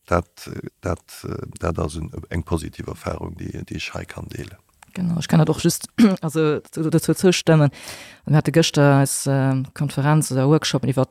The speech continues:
Speaker 2: ähm, Entrepreneurs Days, die organisiert gewesen von der Haus Entrepreneurship.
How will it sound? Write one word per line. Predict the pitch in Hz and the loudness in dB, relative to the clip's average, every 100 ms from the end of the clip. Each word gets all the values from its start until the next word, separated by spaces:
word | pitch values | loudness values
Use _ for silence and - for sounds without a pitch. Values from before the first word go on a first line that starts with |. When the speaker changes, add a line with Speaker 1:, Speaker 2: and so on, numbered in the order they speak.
| - | -4
Speaker 2:
ähm, | 120 131 131 - - | -6 -4 -4 -6 -8
Entrepreneurs | - 143 - 180 147 - | -8 -6 2 4 4 4
Days, | 143 139 | 2 2
die | - | 0
organisiert | 139 139 143 143 | -2 0 2 0
gewesen | 135 135 | -2 -4
von | 143 | -2
der | |
Haus | 147 | -2
Entrepreneurship. | 139 131 - 156 180 - 135 | -2 -4 0 2 4 2 -2